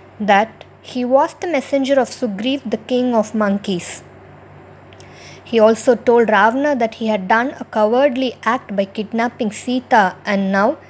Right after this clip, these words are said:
either he should send back Sita or get ready to face the consequences.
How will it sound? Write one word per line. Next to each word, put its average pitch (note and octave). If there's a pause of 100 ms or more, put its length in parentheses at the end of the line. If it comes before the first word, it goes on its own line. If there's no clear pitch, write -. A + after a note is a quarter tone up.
(240)
either G3
he F#3+
should -
send C4
back A3
Sita D4 (300)
or G#3+ (880)
get B3+
ready G#3+
to A#3
face G3+
the -
consequences. F#3+